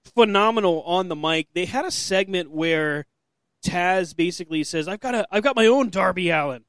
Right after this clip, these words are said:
And he introduces his, his new addition to Team Taz, and it actually turns out to be Darby, excuse me, Ricky <laughs> in Darby Allin, uh, costume and attire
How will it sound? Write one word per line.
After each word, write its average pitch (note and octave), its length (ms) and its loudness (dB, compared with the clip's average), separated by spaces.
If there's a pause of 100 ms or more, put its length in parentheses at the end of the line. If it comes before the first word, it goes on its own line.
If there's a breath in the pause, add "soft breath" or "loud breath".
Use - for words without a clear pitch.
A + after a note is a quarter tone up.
(520)
And D#3 120 2
he D#3 100 2
introduces E3 680 -2
his, D#3 420 -4
his D3 280 -6
new E3 140 2
addition D#3 440 -2
to C#3 60 -6
Team D#3 320 -2
Taz, C#3+ 460 0
and C3 100 -8
it C3 100 -6
actually C3+ 360 -4
turns C#3+ 320 -8
out C3+ 160 -2
to C#3+ 60 -14
be C3 100 -8
Darby, C3 560 -2 (220)
excuse C#3+ 320 -6
me, C3 180 -12 (480)
Ricky D3 460 -4 (140)
<laughs> - 140 -20
in F#3+ 220 4
Darby D3+ 440 0
Allin, C#3 320 -4
uh, B2 220 -6 (140)
costume C#3 440 -4
and B2+ 100 -8
attire B2+ 480 -6